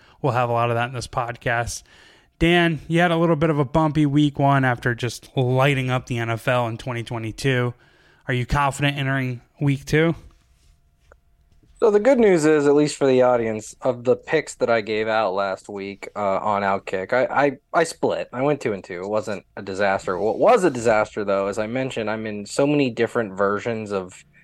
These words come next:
Speaker 2: season-long type events, and one of them is that thing called the Mean Machine that you're in,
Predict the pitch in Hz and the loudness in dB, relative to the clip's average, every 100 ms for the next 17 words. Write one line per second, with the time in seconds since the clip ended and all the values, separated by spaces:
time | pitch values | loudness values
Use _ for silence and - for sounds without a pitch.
0 | _ _ - - _ - - 131 113 110 | _ _ -20 -20 _ -6 0 2 2 2
1 | 101 104 104 104 - 104 - _ _ - | 2 2 -2 -4 -2 -4 -4 _ _ -14
2 | 101 104 104 104 - - - _ 104 104 | -4 -2 -2 -6 -14 -18 -20 _ -4 -2
3 | 101 98 98 98 - _ _ _ _ - | -2 -4 -6 -10 -16 _ _ _ _ 0
4 | 135 131 127 120 113 - 110 101 120 107 | 2 4 2 2 -2 0 -2 0 -2 -2
5 | 107 90 104 143 143 135 143 131 127 120 | -4 -4 -2 0 2 0 -2 -2 -2 -4
6 | 104 120 123 120 120 117 | -4 -4 -2 -2 -2 -6